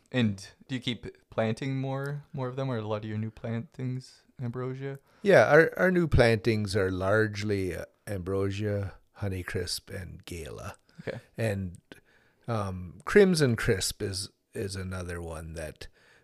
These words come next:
Speaker 2: um, it's been around for a little bit, but it never really caught on until just recently. Um, we've gotten it into the supermarkets, and now
Speaker 1: Oh,
Speaker 2: we've
Speaker 1: okay.
Speaker 2: had, started having more requests for 'em. So that's another one that we're,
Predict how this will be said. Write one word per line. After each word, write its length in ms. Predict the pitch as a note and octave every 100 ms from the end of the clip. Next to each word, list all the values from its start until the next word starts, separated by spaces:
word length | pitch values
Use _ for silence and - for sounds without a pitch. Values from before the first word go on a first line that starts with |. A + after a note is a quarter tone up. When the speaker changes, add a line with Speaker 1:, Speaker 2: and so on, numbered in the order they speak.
| _
Speaker 2:
um, 420 | B2 G#2 G#2 A2 - -
it's 500 | C#3+ C#3 _ _ -
been 160 | C4
around 400 | D4 D#3+ E3+ F#3
for 240 | - A#2 G2
a 100 | -
little 300 | A#2 D3+ D3
bit, 400 | D3 D3+ D3+ -
but 160 | A2
it 160 | G2 F2+
never 300 | G#2+ A#2+ A#2+
really 240 | A2+ A2
caught 300 | G2+ - G#2+
on 300 | G2+ G2+ G#2
until 300 | G#2 F#2+ F#2+
just 260 | F2 F#2 -
recently. 720 | G2 G2+ - G#2+ G2 G#2 G#2
Um, 280 | F#2 F#2+ G2 - - _
we've 160 | G2+ F#2+
gotten 320 | A2 G2 G#2+
it 100 | G2
into 360 | F#2+ G2 - A2+
the 140 | G#2+
supermarkets, 880 | G#2 - A#2 G#2+ G#2+ G2+ G#2+ A2+ -
and 100 | G2
now 180 | F#2 E3
Speaker 1:
Oh, 120 | G3+
Speaker 2:
we've 100 | A#2
Speaker 1:
okay. 40 | G2+
Speaker 2:
had, 160 | C3 - _ - -
started 360 | - A#2+ G#2 F#2+
having 260 | G2+ F#2+
more 300 | F#2 F2+ G2
requests 560 | F#2+ F#2 - G2+ - -
for 240 | G#2+ F#2+
'em. 100 | G2+
So 160 | A2+ B2+
that's 240 | A2+ -
another 260 | G#2 G2 F#2+
one 200 | F#2+ F#2+
that 180 | G#2+ -
we're, 160 | A2